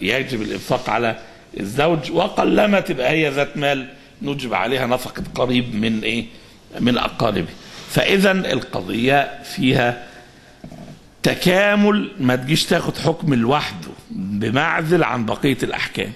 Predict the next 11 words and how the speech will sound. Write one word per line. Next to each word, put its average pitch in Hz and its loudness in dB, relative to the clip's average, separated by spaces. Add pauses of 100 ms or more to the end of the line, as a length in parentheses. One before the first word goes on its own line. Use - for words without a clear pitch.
(120)
وبعدين 214 2
الرجل 170 2 (1500)
والمرأة، 135 2 (480)
المسلم 117 2
والمسلمة، 101 -2 (1160)
يسلمان 143 4
أمرهما 127 0
إلى - -8
الله. - -12 (1700)
فأنتوا 156 2 (160)
يعني 123 0